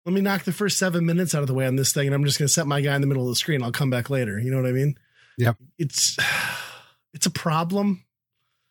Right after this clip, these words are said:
Speaker 1: I've played so much Vampire Survivors since the last time we talked,
Speaker 2: <laughs>
Speaker 1: like,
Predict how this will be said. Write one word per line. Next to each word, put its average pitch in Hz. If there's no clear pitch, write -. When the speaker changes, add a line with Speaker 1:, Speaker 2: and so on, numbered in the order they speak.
Speaker 1:
I've 156
played 165
so 160
much 175
Vampire 165
Survivors 160
since 165
the 196
last 165
time 170
we 160
talked, 170
Speaker 2:
<laughs> -
Speaker 1:
like, 139